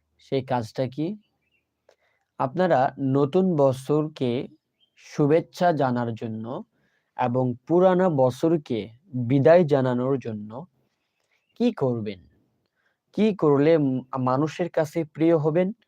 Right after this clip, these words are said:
আর মানুষের কাছে প্রিয় হলে স্বয়ং আল্লাহ সুবহানাহু ওয়া তাআলার কাছেও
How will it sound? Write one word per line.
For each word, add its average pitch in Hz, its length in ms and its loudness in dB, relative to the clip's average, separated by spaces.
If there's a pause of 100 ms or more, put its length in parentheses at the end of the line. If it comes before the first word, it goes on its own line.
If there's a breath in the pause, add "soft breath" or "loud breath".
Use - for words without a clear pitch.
(400 soft breath)
আর 131 160 2
মানুষের 165 460 -2
কাছে 175 280 -4
প্রিয় 180 280 0
হলে 170 220 0
স্বয়ং 147 320 -4
আল্লাহ 127 280 0
সুবহানাহু 127 680 -4
ওয়া 123 120 -2
তাআলার 127 360 0
কাছেও 143 400 -2